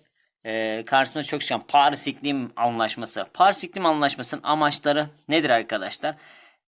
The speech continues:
E, sera gazı salınımını azaltmak. Yazalım hemen. Sera gazı salınımını, salınımını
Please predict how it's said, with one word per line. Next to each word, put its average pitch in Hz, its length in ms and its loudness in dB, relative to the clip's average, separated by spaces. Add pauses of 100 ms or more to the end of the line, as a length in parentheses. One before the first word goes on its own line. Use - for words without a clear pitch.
(140)
E, 113 200 -10
sera 214 300 2
gazı 127 240 0
salınımını 151 460 2
azaltmak. 120 600 0
Yazalım 120 360 -2
hemen. 73 220 -16 (240)
Sera 127 580 0 (1120)
gazı 104 340 -6
salınımını, 110 880 -2 (1700)
salınımını 110 480 -6